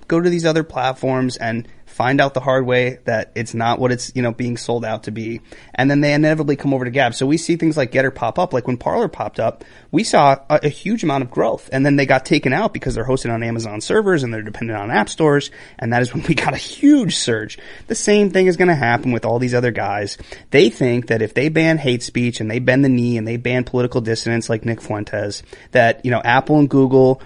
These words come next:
are gonna be benevolent to them and they're gonna let them exist. But what they don't realize is that they're a sil-, they're built on Silicon Valley infrastructure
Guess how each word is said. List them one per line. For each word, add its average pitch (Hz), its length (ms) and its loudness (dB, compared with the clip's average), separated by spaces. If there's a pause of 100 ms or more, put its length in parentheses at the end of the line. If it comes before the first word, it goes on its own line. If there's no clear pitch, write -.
are 113 100 -4
gonna 120 160 -4
be 127 120 -2
benevolent 123 500 2
to - 80 -6
them 120 180 2
and 110 80 0
they're 101 60 -4
gonna 107 160 -4
let 110 180 -2
them 117 140 0
exist. 107 520 -4 (260)
But 107 80 -4
what 117 100 -2
they 151 80 2
don't 202 160 4
realize 123 480 0
is 113 120 -4
that 107 220 -2
they're 185 240 0 (240)
a 117 80 0
sil-, 170 400 -2
they're 131 140 0
built 160 340 2
on 170 100 4
Silicon 151 380 -2
Valley 156 260 2
infrastructure 117 720 -2